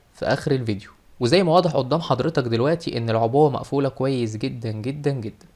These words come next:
العبوة سهلة، عبوة بسيطة، ما فيهاش أي تعقيدات، ما فيهاش أي حاجة، ممكن تفتحها بكل سهولة. الريزن طبعًا شفاف، والصب بتاعه أو الشفافية بتاعته كويسة جدًا.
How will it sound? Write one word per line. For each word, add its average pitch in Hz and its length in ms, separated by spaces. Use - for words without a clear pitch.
العبوة 139 320
سهلة، 143 360
عبوة 127 560
بسيطة، 135 440
ما 120 100
فيهاش 123 360
أي 135 160
تعقيدات، 117 640
ما 120 60
فيهاش 127 360
أي 131 220
حاجة، 143 380
ممكن 151 260
تفتحها 131 400
بكل - 320
سهولة. - 280
الريزن 127 340
طبعًا 123 300
شفاف، 123 560
والصب 151 400
بتاعه 156 540
أو 156 140
الشفافية 139 460
بتاعته 147 380
كويسة 120 460
جدًا. 104 260